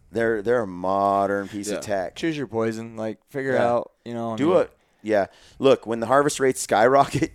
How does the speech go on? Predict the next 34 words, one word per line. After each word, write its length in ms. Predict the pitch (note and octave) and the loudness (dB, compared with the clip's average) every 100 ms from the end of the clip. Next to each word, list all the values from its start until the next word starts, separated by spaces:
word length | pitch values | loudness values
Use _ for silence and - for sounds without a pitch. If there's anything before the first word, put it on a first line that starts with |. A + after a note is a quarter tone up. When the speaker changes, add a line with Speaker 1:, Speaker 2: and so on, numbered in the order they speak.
| _ | _
Speaker 1:
<laughs> 100 | - | -4
'cause 160 | A#2 F2+ | -4 -4
of 60 | |
the 80 | G2+ | -10
Xero, 560 | F2 A2 B2 D3 D#3 C#3 | -6 -2 2 4 2 -2
Speaker 2:
Yeah. 160 | A2 A2+ | -8 2
Speaker 1:
then 180 | C3+ C#3 | 2 4
do 100 | C#3+ | 2
your 140 | C3+ B2 | 0 0
thing. 360 | D3 C3+ G2 | 0 0 -4
Speaker 2:
<laughs> 20 | A2+ | -10
Yeah. 220 | A2 G2 | -10 -4
Speaker 1:
But 100 | B2 | -2
it's 140 | A#2 - | -2 -4
just 140 | G2 | -8
not 120 | F2+ D2 | -8 -8
happening. 360 | B1+ - - | -12 -14 -18
Speaker 2:
No. 80 | F#2 | -14
Speaker 3:
Yeah. 240 | F2 E2+ - - - - - _ | -14 -14 -18 -20 -20 -20 -20 _
Speaker 1:
It's 80 | - | -12
not 120 | E2+ | -10
Speaker 3:
Yeah. 60 | E2 | -10
Speaker 1:
happening. 320 | E2 E2+ C#2+ - | -10 -14 -18 -8
Speaker 2:
Getting 260 | B2 B2 | -6 -6
in 40 | G2 | -8
range 240 | G2 F#2+ | -10 -12
is 100 | F2 | -16
the 80 | E2+ | -16
problem 340 | F2+ D#2 C2+ - - _ _ _ _ | -18 -18 -20 -20 -20 _ _ _ _
of 80 | D#2+ | -12
Speaker 1:
Yeah. 60 | D#2+ | -10
Speaker 2:
a 40 | |
Coos 200 | D2 D#2+ | -12 -16
deer. 160 | - | -18